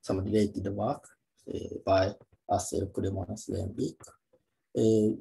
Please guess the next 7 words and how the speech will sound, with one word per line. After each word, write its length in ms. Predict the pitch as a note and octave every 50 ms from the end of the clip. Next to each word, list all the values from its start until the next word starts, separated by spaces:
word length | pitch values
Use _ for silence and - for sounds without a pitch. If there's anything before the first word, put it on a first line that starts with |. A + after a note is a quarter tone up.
| - _ -
they 320 | C#3 C#3 C#3 C#3 C#3 - - -
i-, 220 | C#3+ C#3+ - - _ _ _ _ -
independently 1120 | - C3+ C3 B2+ B2+ C3+ C3 - C#3 C3+ C3 A#2+ A#2+ G#2 G#2+ G#2+ - G2 G2 G2 G#2+ A2+ - -
obtain 460 | - G#2+ G#2 G#2+ - G2+ G2 G2 F#2+
the 180 | G2 G2 F2+ - -
same 420 | - - - G#2+ F#2 F#2+ F#2 - - -
formula, 340 | - F2 - - - -